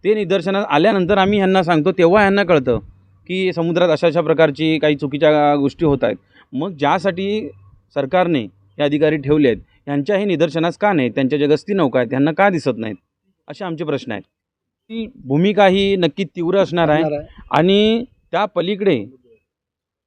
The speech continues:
Speaker 1: ह्याही गोष्टीचा विचार करावा की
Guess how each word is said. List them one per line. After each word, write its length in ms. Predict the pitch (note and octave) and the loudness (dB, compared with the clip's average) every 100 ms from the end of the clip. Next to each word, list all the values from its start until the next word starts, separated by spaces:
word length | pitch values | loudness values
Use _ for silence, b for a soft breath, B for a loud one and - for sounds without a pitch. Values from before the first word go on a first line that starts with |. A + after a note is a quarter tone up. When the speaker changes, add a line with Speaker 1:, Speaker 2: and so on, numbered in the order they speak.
| _ _ _ - | _ _ _ -16
Speaker 1:
ह्याही 240 | B2 F3+ | -4 -2
गोष्टीचा 320 | A3+ F3+ G3+ | -2 -2 2
विचार 300 | G#3+ D#3+ G3+ | 2 4 4
करावा 540 | G3 F#3+ F3 D3+ E3 A3 - _ - | 4 4 4 6 4 2 -8 _ -16
की 440 | F#3 A3+ B3 B3 | -10 -8 -8 -10